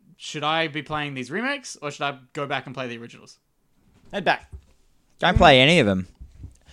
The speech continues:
Speaker 3: Just start with the new ones.
Speaker 2: Get out.
Speaker 3: <laughs>
Speaker 2: Uh, well, I had this discussion with Brayden, and he said the reason he hasn't played Breath of the Wild <laughs> is because the completely open world gave him severe <laughs> anxiety and he couldn't handle it.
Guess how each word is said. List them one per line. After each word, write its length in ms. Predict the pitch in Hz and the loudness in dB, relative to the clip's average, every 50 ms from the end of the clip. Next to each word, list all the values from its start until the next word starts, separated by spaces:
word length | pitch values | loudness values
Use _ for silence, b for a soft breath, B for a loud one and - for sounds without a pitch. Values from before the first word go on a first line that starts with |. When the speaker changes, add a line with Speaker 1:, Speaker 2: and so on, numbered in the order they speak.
| b b b | b b b
Speaker 3:
Just 140 | 165 156 - | -10 -8 0
start 240 | - 160 147 160 135 | 8 10 12 12 12
with 100 | 160 147 | 10 8
the 80 | 139 | 6
new 180 | 139 151 160 170 | 6 6 4 6
ones. 320 | 160 131 131 156 151 - | 4 4 2 0 -2 4
Speaker 2:
Get 120 | - 214 165 | 4 6 6
out. 240 | 131 120 113 - - | 8 6 4 2 0
Speaker 3:
<laughs> 40 | _ _ - - B B B B B B B | _ _ -20 -20 B B B B B B B
Speaker 2:
Uh, 340 | - 196 202 196 196 202 214 | 6 8 10 10 10 8 8
well, 100 | 226 233 | 10 10
I 40 | 226 | 10
had 160 | - 285 262 | 12 10 8
this 120 | 226 190 - | 6 2 -2
discussion 380 | 165 147 - 196 196 - 185 | -2 -4 0 0 0 0 0
with 140 | 151 135 113 | -4 -4 -4
Brayden, 400 | 127 123 131 131 143 160 165 143 _ _ | -2 -2 -2 0 0 -2 -4 -6 _ _
and 280 | - 156 160 165 156 | 0 2 4 4 4
he 120 | 165 180 175 | 4 2 2
said 220 | - - 214 190 175 | 4 4 4 4 6
the 60 | 190 | 6
reason 480 | 240 254 214 190 190 175 160 147 127 | 8 8 8 6 4 0 0 -2 -4
he 260 | 120 139 175 175 170 156 | 0 6 8 8 8 10
hasn't 240 | 190 214 202 175 - | 8 6 6 4 6
played 220 | 151 143 143 131 | 6 6 6 6
Breath 180 | 151 143 - 143 | 4 2 2 2
of 60 | 127 | -4
the 40 | 135 | 0
Wild 440 | 127 135 147 160 180 196 196 185 - | 4 6 8 8 10 8 8 10 8
<laughs> 80 | - - | 8 8
is 100 | 208 185 | 8 6
because 420 | - 185 160 196 185 160 - - b b b b b b - | 6 2 4 4 2 2 0 -4 b b b b b b -6
the 100 | 170 156 | -6 -4
completely 560 | - 165 147 - 185 208 202 202 185 165 185 | -4 -6 -6 -2 0 0 0 0 0 -2 2
open 480 | - 190 202 202 - 202 196 190 185 202 | 8 8 8 8 8 4 2 2 4 8
world 480 | 226 202 160 143 147 147 151 156 151 - _ _ _ _ _ - | 8 10 10 10 6 4 2 -2 -4 -8 _ _ _ _ _ 0
gave 180 | 165 165 156 | 2 2 2
him 120 | 165 165 151 | 2 -2 -4
severe 340 | - 165 175 214 214 - | -2 6 8 8 8 8
<laughs> 40 | - 254 | 8 8
anxiety 580 | 247 226 196 233 262 247 214 185 175 175 196 | 8 8 8 8 8 8 8 8 6 6 4
and 140 | 185 175 180 | 4 2 2
he 40 | 180 | 2
couldn't 220 | - 147 202 180 | 0 0 0 0
handle 300 | 165 170 170 160 135 120 | 0 0 0 -2 -4 -10
it. 80 | 110 | -14